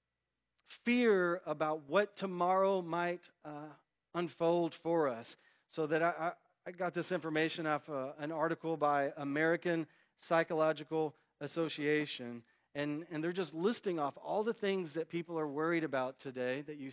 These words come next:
see on the screen. And then within this article, they had another kind of special article for worry and anxiety just for Gen Z,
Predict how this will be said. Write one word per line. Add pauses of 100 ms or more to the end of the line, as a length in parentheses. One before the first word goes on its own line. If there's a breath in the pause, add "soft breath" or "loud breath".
see
on
the
screen. (880)
And
then
within
this
article, (320 soft breath)
they
had
another (340)
kind
of (180)
special (100)
article (320 soft breath)
for
worry
and
anxiety (400 soft breath)
just
for (240)
Gen
Z,